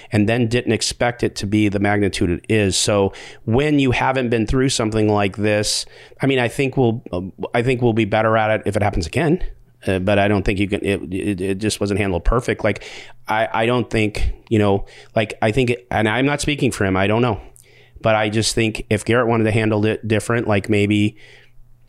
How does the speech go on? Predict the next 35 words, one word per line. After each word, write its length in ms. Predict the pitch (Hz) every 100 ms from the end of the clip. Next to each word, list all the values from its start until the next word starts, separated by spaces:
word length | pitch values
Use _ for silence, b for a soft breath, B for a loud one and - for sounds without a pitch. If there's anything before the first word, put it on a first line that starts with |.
| - - - _ _ - _ _ - - _ 127
just 380 | 120 104 98 -
have 180 | 90 87
said 280 | - 110 113
it, 300 | 117 - _ _ - -
made 380 | 104 101 104 92
the 280 | 98 95 92
complaint 480 | - 92 110 104 104
and 120 | 98 95
went 140 | 92
home. 280 | 90 87 - B B B
And 340 | 101 95 90 -
you, 280 | 55 92 92 -
you 60 |
know, 60 | 98
you 140 | 92
still 300 | - - 104
can 140 | 104 101
investigate 600 | 92 92 - 95 90 -
this. 320 | 95 92 -
You 80 | 87
still 240 | - 98
can 140 | 104
go 140 | 92 92
after 240 | 90 -
the 80 | 90
money 240 | 90 90
later. 280 | 87 87 90
Like, 180 | 87 82
there's 140 | 95 95
a 60 |
lot 180 | 85 87
of 80 | 85
things. 240 | 98 92
I 100 | 87
just, 280 | 82 82